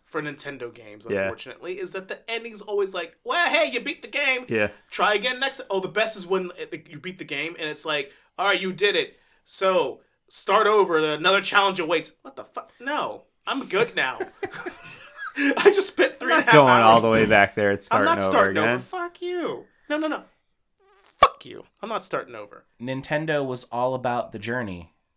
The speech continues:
Speaker 3: not the destination.
Speaker 1: Not the fucking payoff. Well, you're right. Um, th-, so watching the playthrough, actually, there was things that, like, the player was doing that I'm like, "How did I not think of doing this?" There's a point when you fight, and then this is just me, my squirrely ignorance as a child, but, like,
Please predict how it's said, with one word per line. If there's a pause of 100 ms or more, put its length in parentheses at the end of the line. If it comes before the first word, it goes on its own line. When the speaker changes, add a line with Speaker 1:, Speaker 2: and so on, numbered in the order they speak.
(340)
Speaker 3:
not
the
destination.
Speaker 1:
Not
the
fucking
payoff.
Well,
you're
right. (340)
Um, (320)
th-,
so
watching
the
playthrough,
actually,
there
was
things
that,
like, (120)
the
player
was
doing
that
I'm
like, (100)
"How
did
I
not
think
of
doing
this?"
There's
a
point (220)
when
you
fight, (260)
and
then
this
is
just
me, (180)
my
squirrely
ignorance
as
a
child, (340)
but,
like,